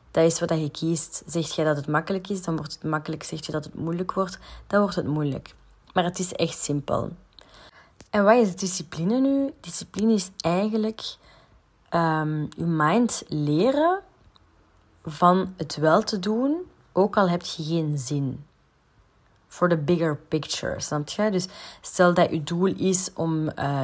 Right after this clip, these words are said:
je energieker of fitter te voelen of zo, hè. Als je dan elke keer in de zetel ploft na je werk, dan gaat je je doel nooit behalen. Je doet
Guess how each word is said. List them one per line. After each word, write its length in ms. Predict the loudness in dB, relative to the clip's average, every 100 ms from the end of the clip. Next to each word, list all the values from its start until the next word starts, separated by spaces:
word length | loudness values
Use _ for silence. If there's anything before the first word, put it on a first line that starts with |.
| 0
je 140 | 0
energieker 640 | 2 0 -2 -2 -2 -2 -4
of 100 | -4
fitter 380 | -4 -4 -4
te 140 | -4 -4
voelen 440 | -2 0 4 4
of 120 | 2
zo, 360 | -4 -2 2 2
hè. 240 | 2 0 0 -4 -16 -20 -20 -20 -20 -20 -20 -20 _
Als 260 | 6 6 4
je 140 | 4
dan 360 | 4 2 2 -4 _ _ _ _
elke 360 | 2 2 2 -2 -2
keer 340 | 0 2 -2 0
in 180 | 2 4
de 100 | 2
zetel 680 | 4 4 4 2 0 -2 _
ploft 640 | 0 2 2 -4 -8 -10 -10 -16 -20 -20 -20 _ _ _ _ _ _
na 400 | 6 8 10 8
je 160 | 6 8
werk, 440 | 8 8 4 4 0
dan 180 | 4 4
gaat 220 | 4 2
je 160 | 0 -2
je 140 | 0
doel 220 | 2 4
nooit 600 | 4 2 2 4 4 4
behalen. 560 | 2 4 4 4 2 -2 -10 -18 -18 -18 -20 -20 2
Je 100 | 4
doet 360 | 8 6 6